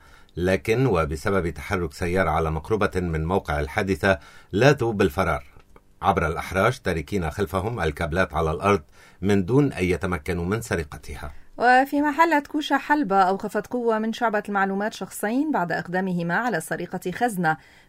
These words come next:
Speaker 2: من أحد المنازل، وضبطت بحوزتهما الخزنة المسروقة وكمية من حشيشة الكيف.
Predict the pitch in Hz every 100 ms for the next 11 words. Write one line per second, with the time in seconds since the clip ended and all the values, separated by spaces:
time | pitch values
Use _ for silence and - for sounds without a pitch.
0 | - 190 - 226 220 220 240 233 220 202
1 | 202 196 202 202 196 - - 185 175 185
2 | - 185 180 185 185 180 240 320 180 -
3 | 208 185 175 165 170 190 226 226 196 196
4 | 208 240 339 247 180 175 175 - 175 185
5 | 170 170 170 - 233 -